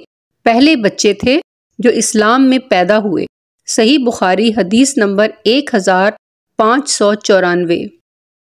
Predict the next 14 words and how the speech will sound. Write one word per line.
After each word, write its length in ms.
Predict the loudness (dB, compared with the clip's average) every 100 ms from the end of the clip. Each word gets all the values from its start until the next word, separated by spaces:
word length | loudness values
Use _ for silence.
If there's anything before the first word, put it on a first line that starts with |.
| _ _
सैयदना 680 | -4 0 2 2 2 2 2
रफ़ाहा 600 | 0 0 0 0 2 0
बिन 300 | 0 0 2
राफ़े 440 | 2 2 0 -2 -2 -8 _ _
ज़रक़ी 520 | 0 0 0 0 2 2
रज़ी 280 | 0 0
अल्लाह 420 | 0 0 0 0 -2
ताला 360 | 0 0 0 0 -2
अन्हो, 440 | 0 2 2 0 _ _ _ _ -8
जो 180 | 0 0
कि 160 | 0 -4 -4
जंगे 360 | 0 0 2 2
बदर 320 | 2 2 0
में 240 | 2 -2